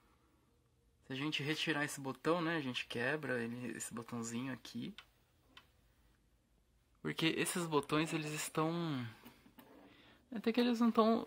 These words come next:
tão ruim quanto eu pensava, né? Porque a-, parece que o pessoal apertava com unha, chave, sei lá, alguma coisa assim, né? É, agora eu fiquei um pouco na dúvida, viu?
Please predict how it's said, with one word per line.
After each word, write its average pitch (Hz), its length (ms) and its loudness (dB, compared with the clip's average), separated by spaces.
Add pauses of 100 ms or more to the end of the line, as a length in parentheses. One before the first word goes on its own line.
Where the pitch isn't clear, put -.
tão 196 160 4
ruim 190 160 4
quanto 196 200 0
eu 202 40 -2
pensava, 120 760 2
né? 131 300 0
Porque 147 480 2
a-, 117 80 -2
parece - 420 0
que - 80 0
o 147 200 0
pessoal - 440 -2 (840)
apertava 127 480 4
com 135 180 0 (1700)
unha, 123 440 2
chave, 120 500 4
sei - 240 0
lá, 127 80 2
alguma 127 240 0
coisa 123 280 0
assim, 117 320 -4
né? 120 260 -6 (2250)
É, 170 80 -6
agora 170 260 0
eu 170 40 -4
fiquei - 180 -2
um 175 40 0
pouco 175 260 0
na 185 120 4
dúvida, 147 460 -2
viu? 156 260 -2